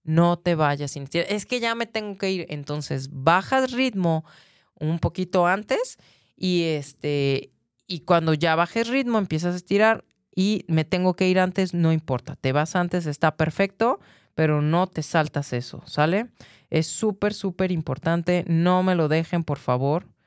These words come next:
Eh, ah, ah, ah, vamos a ver quiénes nos andan saludando por acá, quiénes están conectados. Por acá me saluda la banda desde el WhatsApp, me saluda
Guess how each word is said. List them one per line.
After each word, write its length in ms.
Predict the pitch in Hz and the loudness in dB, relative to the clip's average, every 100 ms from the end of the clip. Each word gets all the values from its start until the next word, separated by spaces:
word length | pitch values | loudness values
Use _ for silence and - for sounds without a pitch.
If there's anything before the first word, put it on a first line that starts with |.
| _ _ _ _ _ _ _ _ _ _ - | _ _ _ _ _ _ _ _ _ _ 0
Eh, 1000 | 147 147 147 147 147 143 143 143 147 147 | 2 2 2 2 2 4 4 2 2 2
ah, 120 | 180 - | 0 2
ah, 140 | 180 | 2
ah, 320 | 175 170 170 170 | 4 4 4 4
vamos 340 | 202 233 226 | 2 2 0
a 60 | 190 | 2
ver 200 | 208 196 | 2 0
quiénes 400 | 214 214 214 208 | -2 0 2 0
nos 240 | 175 175 | 0 0
andan 320 | 202 202 196 | 2 2 0
saludando 640 | 190 185 156 170 185 180 180 | 0 0 0 2 2 2 0
por 140 | 139 | 0
acá, 380 | 139 180 175 180 175 - _ | 0 2 2 0 -8 -16 _
quiénes 360 | 180 180 180 - | -2 0 0 -4
están 400 | 143 175 170 170 | -6 0 0 0
conectados. 960 | - 170 131 - 180 180 160 185 - - _ _ _ _ _ _ _ _ _ | -2 -2 -2 0 2 4 2 -2 -10 -20 _ _ _ _ _ _ _ _ _
Por 220 | - 180 175 | -4 0 0
acá 920 | 156 - 220 226 208 202 208 226 254 190 - - _ _ _ _ _ _ _ _ _ _ _ _ _ _ _ _ | -2 0 0 2 2 2 0 -2 -6 -10 -16 -20 _ _ _ _ _ _ _ _ _ _ _ _ _ _ _ _
me 260 | 151 143 135 | -4 -2 -2
saluda 460 | 143 139 160 175 | -2 -2 -2 -2
la 140 | 170 143 | -2 0
banda 460 | 156 170 160 170 | 0 0 0 0
desde 520 | 160 139 127 131 135 | 0 -2 -4 -2 0
el 320 | 127 123 123 123 | 2 0 -2 -4
WhatsApp, 440 | 135 - - 202 | -8 -10 -4 -2
me 240 | 185 170 143 | 0 0 0
saluda 760 | - 127 131 131 127 127 120 | -2 -2 0 0 2 2 0